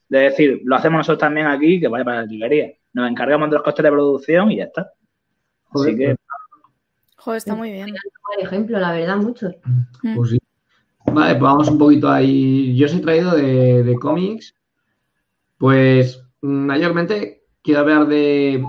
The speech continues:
Speaker 2: de varias cosillas que acaban de salir, hablando también de, de Robert Kirkman, ya que lo has mencionado. Pues comentar que C C acaba de sacar de, de Walking Dead de nuevo, por fin lo, Los Muertos Vivientes, que aquí en España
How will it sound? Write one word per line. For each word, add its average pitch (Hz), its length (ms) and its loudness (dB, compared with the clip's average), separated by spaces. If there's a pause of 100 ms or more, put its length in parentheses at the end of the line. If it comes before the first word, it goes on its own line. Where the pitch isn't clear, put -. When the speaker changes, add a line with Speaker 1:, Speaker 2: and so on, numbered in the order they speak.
Speaker 2:
de 143 160 -2
varias 147 240 -2
cosillas 139 480 -6
que - 100 -20
acaban 139 220 -4
de 139 80 -6
salir, 135 260 -2
hablando 151 260 0
también 147 300 0
de, 143 180 0
de 139 120 0
Robert 135 320 0
Kirkman, 156 360 2
ya 131 160 0
que 139 300 2
lo 139 100 0
has 131 60 0
mencionado. 135 800 -2 (600)
Pues 131 580 0
comentar 131 420 -2
que 165 200 -2
C 156 160 -4
C 156 180 -2
acaba 139 340 -4
de 139 80 -2
sacar 139 600 -4
de, 127 300 2
de 120 80 0
Walking 143 440 4
Dead 143 260 -2
de 131 120 -4
nuevo, 143 400 -2
por 123 160 -8
fin 147 180 -2
lo, 143 180 0
Los 131 180 -2
Muertos 151 280 -2
Vivientes, 147 580 2
que - 80 -10
aquí 131 200 -6
en 147 100 -6
España 147 600 -8